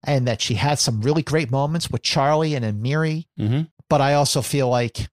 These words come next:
Speaker 1: her not being a part of the show anymore, uh, a-, allowed Kirk to grow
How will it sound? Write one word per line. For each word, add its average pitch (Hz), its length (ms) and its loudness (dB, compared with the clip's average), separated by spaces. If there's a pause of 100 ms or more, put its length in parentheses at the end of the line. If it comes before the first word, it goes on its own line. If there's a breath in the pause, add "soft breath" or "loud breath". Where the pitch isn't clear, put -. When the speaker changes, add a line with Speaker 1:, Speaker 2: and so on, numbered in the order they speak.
(140)
Speaker 1:
her 160 160 2
not 156 240 2
being 139 160 2
a - 40 0
part 131 220 2
of 113 60 4
the 110 60 0
show 123 220 2
anymore, 113 480 0
uh, 117 260 0
a-, 127 180 -2
allowed 120 460 0
Kirk - 300 -2
to - 100 -6
grow 113 540 0